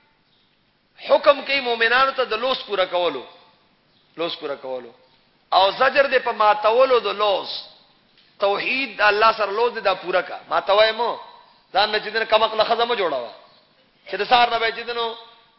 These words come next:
ځان سره خزه لګولې وي، هغه به چې دنه دا تارونه به جوړ کړي چې ما ځګه بیا به کټ کړ. خرقه رست راځي لکه. ته ولې لوزونه چې دنه ماته لګ. توحید په لوز باندې کلک شه. هغه هم پکې رااله. اتباع په لوز باندې کلک شه. هغه هم پکې رااله. یو بل سره لوزونه کړي، په هغه هم کلک شه.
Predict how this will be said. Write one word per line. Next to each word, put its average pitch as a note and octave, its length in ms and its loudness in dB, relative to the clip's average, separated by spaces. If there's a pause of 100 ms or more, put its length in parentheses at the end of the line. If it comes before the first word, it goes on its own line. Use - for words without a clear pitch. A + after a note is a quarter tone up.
(260)
ځان A3 200 -2
سره A3+ 160 4
خزه A#3+ 220 0
لګولې C4 400 2
وي، C4 220 -2 (300)
هغه A#3 260 4
به A#3 100 2
چې A#3 40 -4
دنه A#3+ 240 -4
دا B3+ 240 4
تارونه A#3+ 380 0
به A3+ 140 -2
جوړ A3+ 180 -6
کړي F#3+ 120 -12
چې G3+ 40 -12
ما G#3 120 -4
ځګه A3+ 200 -2
بیا A3+ 200 0
به F#3+ 100 2
کټ E3 260 -6
کړ. - 80 -20 (280)
خرقه E3 480 -2 (340)
رست F3 200 -16
راځي E3 260 -4
لکه. - 240 -16 (340)
ته C#4 80 -2
ولې A#3 120 2
لوزونه E3+ 300 -6
چې C#3 140 -20
دنه C3 160 -14
ماته G#2+ 300 -14
لګ. F#2 140 -20 (460)
توحید G3+ 360 0
په A3 80 -6
لوز A#3+ 160 2
باندې G#3+ 180 0
کلک B3+ 260 -2
شه. - 180 -10 (320)
هغه G#3 180 2
هم B3 100 -2
پکې G3+ 160 -2
رااله. F#3 280 4 (120)
اتباع A3 400 0
په B3 120 -4
لوز A#3 160 0
باندې A3 260 0
کلک C4 160 -4
شه. - 200 -10 (200)
هغه A3+ 100 4
هم A#3 80 -2
پکې G#3 140 -6
رااله. F3 280 2 (200)
یو C4+ 220 6
بل C#4 140 -2
سره A#3+ 120 0
لوزونه A3+ 320 -6
کړي، G#3+ 260 -6
په G3+ 60 2
هغه A3+ 100 0
هم C#4 100 -6
کلک E3+ 180 -10
شه. - 160 -14